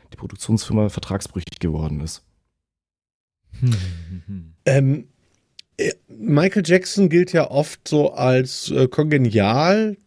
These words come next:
Speaker 3: der seine Werke aus dem Nichts kreiert hat. Äh, ihr kennt meine These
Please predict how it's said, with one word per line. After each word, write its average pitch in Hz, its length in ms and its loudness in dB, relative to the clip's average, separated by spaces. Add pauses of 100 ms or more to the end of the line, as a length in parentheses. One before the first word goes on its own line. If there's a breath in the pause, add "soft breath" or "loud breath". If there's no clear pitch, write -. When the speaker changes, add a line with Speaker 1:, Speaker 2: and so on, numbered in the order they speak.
Speaker 3:
der 139 540 4 (380)
seine 127 760 2 (140)
Werke 131 480 0
aus 135 160 0
dem 127 160 2
Nichts - 460 -2
kreiert 101 560 -2
hat. - 400 -4
Äh, 127 300 2
ihr 127 180 -4
kennt 139 280 0
meine 127 380 2
These 139 800 0